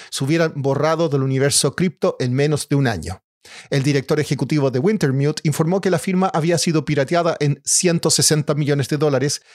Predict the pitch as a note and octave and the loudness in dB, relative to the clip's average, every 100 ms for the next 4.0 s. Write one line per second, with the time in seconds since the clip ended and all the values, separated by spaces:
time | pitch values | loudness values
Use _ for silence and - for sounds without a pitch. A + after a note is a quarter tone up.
0 | - - - - - D#3+ F#3+ F#3 D#3 C#3 | -20 -20 -20 -20 -4 -2 2 2 2 0
1 | - A#3 E3+ C3+ - E3+ D#3 D3 C3 B2+ | 2 2 2 2 0 0 0 2 2 2
2 | F3+ F3 C#3+ F3 E3+ C#3 C3+ E3 - C3+ | 0 2 2 0 0 0 2 0 0 0
3 | C3 D3+ D3+ C3 C#3+ C3 - G3+ F#3+ E3+ | 2 0 0 0 0 -2 0 0 2 0